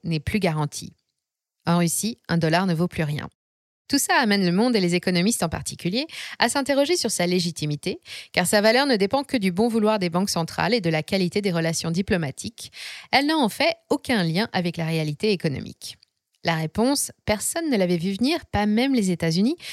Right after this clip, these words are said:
dont les ingérences incessantes dans les affaires européennes agacent Moscou. La plupart des contrôles de fourniture de gaz ou de pétrole sont libellés en dollars, parfois en euros, et les deux devises étant compromises, tous les pays hostiles devront payer leur combustible en roubles à partir du premier avril deux mille vingt-deux.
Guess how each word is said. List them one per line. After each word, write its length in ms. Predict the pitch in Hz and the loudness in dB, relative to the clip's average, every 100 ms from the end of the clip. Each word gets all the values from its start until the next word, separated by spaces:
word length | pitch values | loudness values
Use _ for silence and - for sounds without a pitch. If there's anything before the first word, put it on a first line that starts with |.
| - - | -16 -2
dont 80 | 185 | 2
les 180 | 190 190 | 4 4
ingérences 480 | 202 190 196 220 | 2 2 2 2
incessantes 420 | 170 165 165 202 196 | 0 -2 -2 0 0
dans 80 | |
les 160 | 165 160 | 0 0
affaires 280 | 165 214 214 | 0 0 0
européennes 520 | 170 175 - 202 226 - | 0 -2 0 0 0 -2
agacent 420 | 175 170 196 - | -2 0 -2 -2
Moscou. 400 | 160 147 - 123 - _ _ _ _ - - - | -2 -2 -6 -10 -10 _ _ _ _ -18 -18 -6
La 80 | - | -2
plupart 260 | 170 202 247 | 0 2 2
des 80 | 226 | 2
contrôles 360 | 208 - 254 | 0 2 2
de 60 | 196 | 2
fourniture 420 | - 185 180 226 | 0 0 2 2
de 100 | 190 | 2
gaz 320 | 180 214 220 | 4 4 4
ou 40 | 190 | 0
de 100 | 165 | -2
pétrole 360 | 180 - 247 | -4 0 0
sont 140 | 240 185 | 2 0
libellés 340 | 180 175 208 | 2 2 2
en 80 | 226 | 2
dollars, 480 | 170 165 87 220 - - - - | 0 0 0 -2 -8 -18 -14 -4
parfois 280 | 202 - | -2 0
en 60 | 277 | 2
euros, 320 | 202 160 175 - - - - | 2 2 -2 -6 -18 -20 -2
et 60 | 180 | 2
les 100 | 226 | 2
deux 140 | 294 | 2
devises 340 | 294 254 311 | 0 0 0
étant 180 | 247 190 | 0 -2
compromises, 720 | - 170 - 165 190 240 226 | -2 -4 -2 0 2 0 -2
tous 120 | - 349 | -2 0
les 120 | 294 | 2
pays 240 | 214 190 | 2 2
hostiles 380 | 170 - 240 240 | 0 0 -2 0
devront 260 | 196 156 175 | 0 -2 -2
payer 240 | 202 170 | 0 0
leur 180 | 156 - | 0 -2
combustible 640 | - 254 220 - 175 160 - | -2 0 0 -2 -4 -4 0
en 180 | 180 | 0
roubles 320 | 170 175 254 254 | 2 0 0 -2
à 80 | 175 | -2
partir 320 | 175 165 240 | -2 -2 -4
du 80 | 175 | -4
premier 340 | - 226 240 | -2 0 2
avril 380 | 190 170 175 214 | 2 0 0 0
deux 80 | 180 | 2
mille 200 | 170 190 | 2 0
vingt-deux. 380 | 160 156 147 | 0 -2 -4